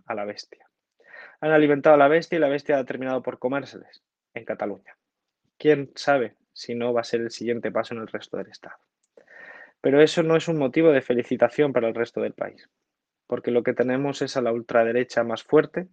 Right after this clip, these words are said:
a la ultraderecha normalizando discursos que,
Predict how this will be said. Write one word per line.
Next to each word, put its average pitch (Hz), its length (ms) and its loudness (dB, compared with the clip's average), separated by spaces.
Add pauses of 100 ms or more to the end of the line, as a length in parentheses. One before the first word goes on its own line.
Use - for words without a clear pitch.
(200)
a 123 100 -2
la 127 80 2
ultraderecha 131 580 2
normalizando 135 720 0
discursos 170 800 -4 (560)
que, 143 340 2